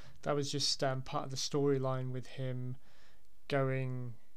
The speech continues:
up against, uh, the, the program that he, they built with Sergeant Slaughter, which came out of him winning the title. Um,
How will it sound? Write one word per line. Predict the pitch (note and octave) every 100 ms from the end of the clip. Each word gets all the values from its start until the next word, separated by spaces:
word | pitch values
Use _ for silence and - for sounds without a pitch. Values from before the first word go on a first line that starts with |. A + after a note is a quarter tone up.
| - - -
up | C#3+ D3+
against, | C3+ C#3 -
uh, | F#3+ C3
the, | C3+
the | C3+ C3
program | - C3+ B2+ B2
that | A#2+
he, | C#3+ C3 C3
they | B2+ B2
built | - B2+ C#3
with | C3+ C3 -
Sergeant | - C3 A#2+ B2
Slaughter, | - C#3 C#3 A#2+ A#2
which | D#3 -
came | - B2
out | B2+
of | B2+
him | B2
winning | B2 A#2+
the | B2
title. | - C3+ C3 A#2 - - - - - - - - -
Um, | D3+ D#3 D#3+ D#3 D3